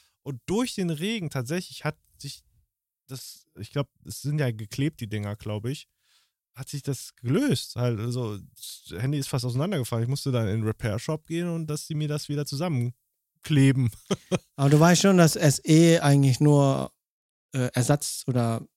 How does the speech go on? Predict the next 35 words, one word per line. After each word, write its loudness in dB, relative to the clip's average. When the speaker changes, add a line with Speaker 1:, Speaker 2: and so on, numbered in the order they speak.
Speaker 2:
Restteile 0
vom -2
originalen 0
iPhone -2
Speaker 1:
Ja, 4
ja. 4
Speaker 2:
fünf -2
ist. -8
Speaker 1:
Ja, 0
ja. 0
Ja, -4
ja, 0
ich, -4
ich -10
weiß. -4
Also -4
das, -6
was -6
heißt -4
denn -4
original? -2
Als -4
wäre 4
das 2
jetzt 0
ein 0
Fake-iPhone, 2
Alter. -2
Speaker 2:
Nee, 8
das 6
nicht, 6
aber 8
die, 8
Speaker 1:
<laughs> 6
Speaker 2:
ne-, 10